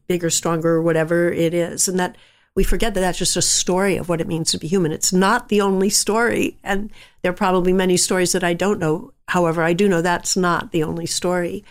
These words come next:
And so one of the things that I think contributes to the tension right now is that we're, even people who have not traditionally been dominators are playing the dominator role right now. We've all learned what it means to be a dominator. And in fact,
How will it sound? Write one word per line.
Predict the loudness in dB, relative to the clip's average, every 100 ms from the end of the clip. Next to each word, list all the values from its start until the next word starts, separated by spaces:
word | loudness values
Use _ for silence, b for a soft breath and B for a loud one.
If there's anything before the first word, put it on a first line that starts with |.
| B B B B B
And | 0 2
so | 2 2 4 4 2 0
one | 2
of | 2
the | 2
things | 2 2 2 0
that | 0 -2 -2
I | -6
think | -4 -2 -2 -4 -4
contributes | -2 0 0 2 2 2 0 0
to | 0
the | 0
tension | -2 -2 -4 -4 -4
right | -4 -2
now | -2 -2 2
is | 4 4 2
that | 0
we're, | 0 0 -2 -4 b b b b
even | 0 2 2 2 0 -4
people | -6 -2 -2
who | 0
have | -2 -2
not | -4 -4
traditionally | -4 -4 -2 -2 0 2 0
been | 0 -2 0 -2 -6 _ _ _ _ _ -20 -18 -16 -4
dominators | 0 2 2 2 2 2 0 -2
are | -2 -2 -2 -6 -8
playing | -2 2 2 0
the | 0
dominator | -2 -2 -2 -2 -2
role | -2 -2 -2
right | -4 -8 -12
now. | -14 -6
We've | -4 0
all | 0 2
learned | 2 2 0 -2
what | -4
it | -4
means | -4 -4 -4
to | -4
be | -4
a | -6
dominator. | -10 -14 -14 -14 -18 -16
And | -12 -10
in |
fact, | -6 -8